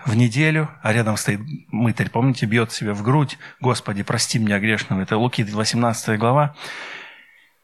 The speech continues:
Часть первых христиан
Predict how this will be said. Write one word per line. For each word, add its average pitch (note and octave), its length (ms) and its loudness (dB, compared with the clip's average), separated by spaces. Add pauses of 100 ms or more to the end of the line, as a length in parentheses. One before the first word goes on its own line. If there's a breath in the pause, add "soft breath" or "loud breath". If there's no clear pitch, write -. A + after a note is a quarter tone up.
(1200)
Часть - 560 4
первых F#3+ 340 4
христиан F3+ 560 4